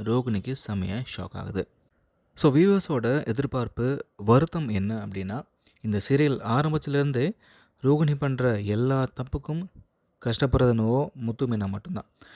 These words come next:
ஆனா, இந்த ரோகிணி மட்டும் எந்த பிரச்சனையிலையும் சிக்காம தப்பிச்சுக்கிட்டே இருக்காங்க. அவங்களுக்கு ஒரு ஒரு வாரம் ஒரு, அ, பிரச்சனை வந்தாலும் அதை அப்படியே,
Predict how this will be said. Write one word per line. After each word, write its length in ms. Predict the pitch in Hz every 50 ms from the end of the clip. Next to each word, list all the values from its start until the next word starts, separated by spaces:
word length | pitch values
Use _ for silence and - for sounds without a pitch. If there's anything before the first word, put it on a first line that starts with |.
| - - -
ஆனா, 380 | _ - 131 135 143 151 170 226 - _ _ _ _ _ _ _ _ _ _ _ _ _ _ _ _ -
இந்த 180 | 143 135 135
ரோகிணி 360 | 131 143 160 175 165 170 160
மட்டும் 380 | 143 127 110 101 117 127 143 147 - _ _ -
எந்த 340 | 95 92 95 104 113 113 107
பிரச்சனையிலையும் 480 | 110 107 - - 131 131 139 135 -
சிக்காம 600 | - 110 - - 117 110 104 113 117 107 - - - - _ _ _ _
தப்பிச்சுக்கிட்டே 560 | - 139 147 156 160 151 127 113 98 98 113 107
இருக்காங்க. 420 | 87 - - - 78 104 - - _ _ _ _ _ _ _ _ _ _ _ _ _ _ _ _ _ _ _ _ _ _ _ _ _ _ _ _ _
அவங்களுக்கு 580 | - 151 180 190 180 165 147 - 139 156 202 - _ _ _ _ _ _ _ _ _ _ _ _ _ _ _ _ _ _ _ _
ஒரு 260 | - 139 160 175 180
ஒரு 120 | 175 165 156
வாரம் 440 | 151 151 160 165 165 175 185 190 -
ஒரு, 480 | - 135 131 127 123 113 98 95 90 - -
அ, 120 | 98 101
பிரச்சனை 360 | 98 - 104 104 - 127 117
வந்தாலும் 500 | 107 104 107 107 98 98 113 131 147 156 -
அதை 400 | - 117 113 110 104 101 95 87 - - - _ -
அப்படியே, 540 | 104 101 - 123 117 120 127 143 165 202